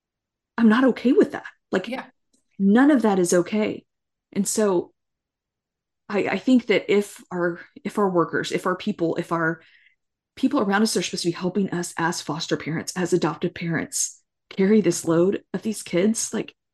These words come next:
Speaker 1: they should know about fetal alcohol spectrum disorder. They should know what that looks like on a daily basis. They should know the rages that come from that. They should know how it can rule your home and, and destroy a family. Like,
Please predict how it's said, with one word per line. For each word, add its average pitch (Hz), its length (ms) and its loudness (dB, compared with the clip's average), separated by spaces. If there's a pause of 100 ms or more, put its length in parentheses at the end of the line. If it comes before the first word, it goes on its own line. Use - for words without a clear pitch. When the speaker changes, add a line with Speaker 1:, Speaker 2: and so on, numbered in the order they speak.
(180)
Speaker 1:
they 226 100 4
should 294 320 0
know 214 420 4
about - 300 -8
fetal - 160 -6
alcohol - 200 -8
spectrum - 320 -12
disorder. - 420 -8 (600)
They 226 100 4
should 233 180 4
know 208 100 6
what 247 140 4
that 175 140 -2
looks 196 180 -4
like 202 160 -4
on 175 80 -2
a 165 40 -2
daily 160 260 0
basis. - 480 -6
They 180 100 2
should 175 160 -2
know 180 220 2
the 170 120 -2
rages 170 440 0
that - 180 -12
come 170 180 -6
from 165 180 -4
that. 175 220 -8
They 180 80 -4
should 185 220 -6
know 170 400 0 (480)
how 196 220 2
it - 80 -4
can 175 200 0
rule 175 300 4
your 165 180 0
home 170 500 -4
and, 165 260 -4 (400)
and 180 100 -2
destroy 170 400 -2
a 165 40 2
family. 185 520 -6
Like, 185 240 -4